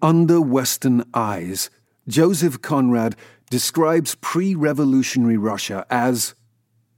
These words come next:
quote, "an oppressed society where the noblest aspirations of humanity, the desire of freedom, an ardent patriotism,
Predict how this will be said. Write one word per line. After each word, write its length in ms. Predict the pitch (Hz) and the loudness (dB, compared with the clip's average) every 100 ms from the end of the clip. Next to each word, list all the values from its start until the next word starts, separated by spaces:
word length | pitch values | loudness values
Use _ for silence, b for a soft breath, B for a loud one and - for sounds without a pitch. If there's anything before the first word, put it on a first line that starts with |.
| _ - | _ -16
quote, 540 | - 117 87 - - _ _ _ _ _ _ B B B B - | -8 -8 -8 -14 -20 _ _ _ _ _ _ B B B B -2
"an 140 | 143 | 0
oppressed 680 | 147 - 190 202 - - - - | -2 -4 -4 -2 -6 -10 -18 -12
society 800 | - 131 - 104 87 - - _ _ _ B B - | -8 -6 -4 -6 -8 -14 -18 _ _ _ B B -2
where 180 | 139 147 | 0 2
the 100 | 156 | 2
noblest 640 | 151 175 180 214 - - - | 2 2 2 -2 -2 -6 -6
aspirations 960 | 151 - 151 135 135 - 127 120 113 - | -6 -4 -2 0 0 0 0 0 -2 -4
of 180 | 127 117 | -4 -4
humanity, 840 | - 120 113 117 110 107 - 107 - _ _ _ b b b b | -6 -2 0 0 0 -4 -6 -10 -14 _ _ _ b b b b
the 100 | 131 | 0
desire 680 | 135 117 139 135 156 160 151 | 0 0 0 0 0 -2 -4
of 180 | 135 | -6
freedom, 580 | - - 151 131 110 87 - b b b b | -10 -4 0 0 -2 -6 -14 b b b b
an 140 | 123 - 151 | -4 -2 0
ardent 580 | 151 160 156 143 - | 0 0 0 -2 -6
patriotism, 920 | - 170 - - 110 107 117 107 92 | -6 -6 -4 -6 -6 -6 -8 -8 -10